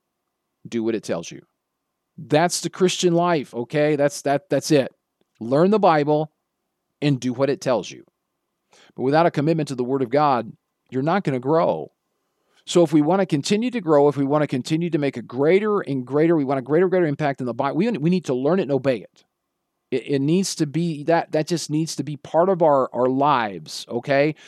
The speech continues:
Like you get up and you brush your teeth, okay? That should be part of your daily routine. We also need to get up and spend time in the Word of God, learning the Bible and, and seeking out ways we can intentionally,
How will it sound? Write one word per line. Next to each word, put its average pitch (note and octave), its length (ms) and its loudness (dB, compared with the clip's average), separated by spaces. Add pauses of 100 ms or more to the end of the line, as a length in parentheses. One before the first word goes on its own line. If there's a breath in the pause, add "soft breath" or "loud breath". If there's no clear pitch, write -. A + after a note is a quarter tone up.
(180 loud breath)
Like C3+ 160 -2
you B2 80 -6
get C#3 180 0
up F#3+ 160 2
and F3 80 2
you D3 80 2
brush C3 380 0
your C#3+ 80 -4
teeth, C#3+ 400 -6
okay? C3+ 340 0
That B2+ 240 0
should G3 380 -6
be G3 160 -4
part D#3 340 2
of C#3+ 240 0
your C#3+ 220 0
daily D3+ 580 -2
routine. C3 760 -4 (800)
We B2+ 220 -2
also E3 300 2
need C#3 140 -4
to C3 60 -8
get C3+ 200 0
up C3+ 160 2
and A2+ 80 -8
spend B2 240 -6
time B2 260 -4
in A2 60 -6
the G#2 40 -6
Word A2+ 180 -4
of A#2 100 -10
God, F#2 340 -4
learning D#3 340 -2
the A3 80 0
Bible C#3 520 0 (340 loud breath)
and, C3+ 480 0 (720)
and C3 180 0
seeking F#3+ 540 -2
out D3+ 240 0
ways C3 320 0
we C3 120 -4
can C3 160 -6
intentionally, F#3 1080 -2